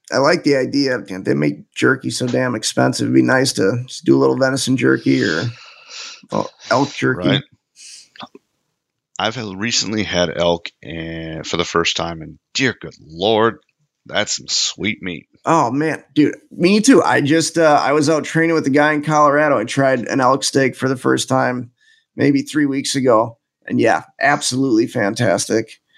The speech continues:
Speaker 1: Um,
Speaker 2: Oh, yeah.
Speaker 1: I had an
Speaker 2: The
Speaker 1: opportunity
Speaker 2: thing
Speaker 1: to hunt
Speaker 2: that
Speaker 1: a red stag up in northern
Speaker 2: Yeah.
Speaker 1: Wisconsin. Uh, it was a, a dream hunt. It was a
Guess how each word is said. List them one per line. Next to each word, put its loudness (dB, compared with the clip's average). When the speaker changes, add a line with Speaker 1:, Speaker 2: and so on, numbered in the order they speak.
Speaker 1:
Um, -2
Speaker 2:
Oh, 2
yeah. 0
Speaker 1:
I 0
had 2
an 0
Speaker 2:
The 0
Speaker 1:
opportunity 0
Speaker 2:
thing 0
Speaker 1:
to -2
hunt -4
Speaker 2:
that -4
Speaker 1:
a -4
red -2
stag 0
up 2
in 0
northern 0
Speaker 2:
Yeah. 0
Speaker 1:
Wisconsin. -2
Uh, 2
it -2
was 4
a, 2
a 0
dream 4
hunt. 2
It -2
was -2
a 2